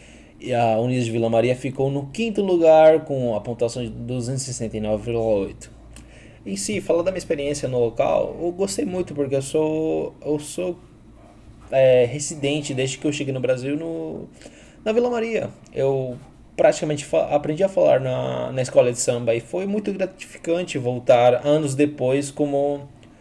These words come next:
um estudante de jornalismo, falar sobre a escola que me ensinou muito. Ah, agora um papo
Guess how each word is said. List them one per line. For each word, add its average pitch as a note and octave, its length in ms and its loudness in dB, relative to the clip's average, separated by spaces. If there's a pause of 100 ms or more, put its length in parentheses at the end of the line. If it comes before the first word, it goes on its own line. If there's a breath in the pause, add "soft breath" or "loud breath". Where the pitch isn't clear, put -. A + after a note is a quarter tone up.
(240 loud breath)
um A#2 220 -4
estudante A#2+ 380 -4
de A2+ 100 -4
jornalismo, A#2+ 720 0
falar C#3 500 6
sobre A#2 800 -4 (720 loud breath)
a B3+ 60 0
escola F3+ 360 2
que F3+ 140 -6
me F3+ 80 -4
ensinou G3+ 300 -2
muito. G3 440 -2 (200)
Ah, A2+ 260 -6
agora A#2+ 400 4
um A#2+ 420 -4
papo G#2+ 460 -4